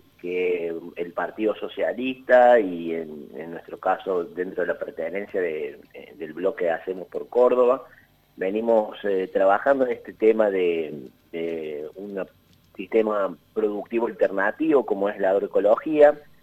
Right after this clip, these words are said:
En realidad entendemos que la agroecología es más, más amplio que un sistema productivo, implica no solo una disciplina, eh, científica que, que, que trata de profundizar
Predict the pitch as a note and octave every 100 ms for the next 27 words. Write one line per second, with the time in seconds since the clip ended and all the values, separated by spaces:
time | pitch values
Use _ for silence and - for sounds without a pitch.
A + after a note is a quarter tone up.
0 | _ _ _ - A2+ A#2 A#2 B2+ C#3+ C#3
1 | A2 G#2+ B2 A#2+ - G#2 G#2+ A#2 A2+ G#2
2 | F#2+ F#2 A2+ A#2 G#2+ G#2+ A#2+ B2 - _
3 | _ F#2 F#2 - A2 C3+ C3+ A#2 G#2 G2+
4 | - G2+ G#2+ G2 - G#2 G#2 F#2+ G2 G#2
5 | - C#3 C#3 B2+ G2+ F#2+ - G#2+ - G#2
6 | G2 - - - _ G2+ A2 - A#2 A2+
7 | G#2+ G2 F#2+ - G#2 G2+ B2 B2+ B2+ A#2+
8 | A2+ - - - - - F2+ F2+ F2 E2+
9 | D#2+ - F#2 F#2 A2 C3+ C3 A2 G#2 -
10 | E2+ D2+ F2+ E2+ F2+ F#2+ G2+ G#2 F#2+ -
11 | - F#2 F2 E2+ - A2+ -